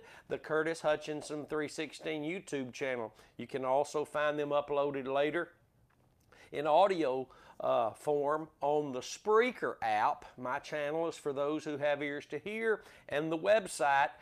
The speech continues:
the crossway church dot com. So grab your Bibles. Let's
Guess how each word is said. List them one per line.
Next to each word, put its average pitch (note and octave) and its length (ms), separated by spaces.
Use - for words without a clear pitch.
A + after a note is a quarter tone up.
the E3+ 280
crossway C#3+ 680
church C3+ 480
dot C#3 320
com. C#3 480
So E3+ 320
grab F3+ 320
your D#3+ 120
Bibles. F3+ 580
Let's F3+ 320